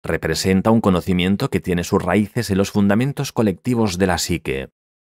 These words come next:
Lo que dice la voz no puede discutirse. El conocimiento profundo de Henry ha progresado acerca de las fórmulas muertas a las que estuvo tan apegado,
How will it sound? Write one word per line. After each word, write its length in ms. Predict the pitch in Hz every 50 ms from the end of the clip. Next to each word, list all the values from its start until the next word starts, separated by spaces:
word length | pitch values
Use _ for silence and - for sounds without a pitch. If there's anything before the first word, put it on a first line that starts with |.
| _ _ _ _ _ _ _ _ _ _ _ _ _
Lo 200 | - 82 82 80
que 100 | - 95
dice 300 | 90 104 107 107 113 113
la 160 | 101 95 87 92
voz 320 | 113 131 139 - - _ _ _ _ _ _
no 240 | - 107 120 220 -
puede 280 | 220 220 202 160 73
discutirse. 880 | 71 69 - - - 82 - 71 69 67 - - - 78 69 65 - _ _ _ _ _ _ _ _ _ _ _ _ _ _ _ _
El 120 | 78 80
conocimiento 640 | - 90 85 85 - - 98 95 98 98 101 - 98
profundo 460 | 95 110 98 - - 110 110 107 107
de 100 | 95 95 - -
Henry 320 | 110 113 113 110 127 131
ha 80 | 120 -
progresado 560 | - 95 92 90 92 - - 101 98 117 117
acerca 400 | 104 - 98 92 - - 110 110
de 80 | 107
las 160 | 85 82 80 -
fórmulas 560 | - 95 87 87 85 82 80 73 76 - -
muertas 720 | 87 92 101 95 95 - - 78 78 80 - - - _
a 80 | - 90
las 180 | 95 104 104
que 180 | - 120 113 110
estuvo 440 | 107 - - - 147 143 143 143 -
tan 240 | - 110 110 104 101
apegado, 720 | 90 - 87 82 76 76 71 69 67 69 69 64 -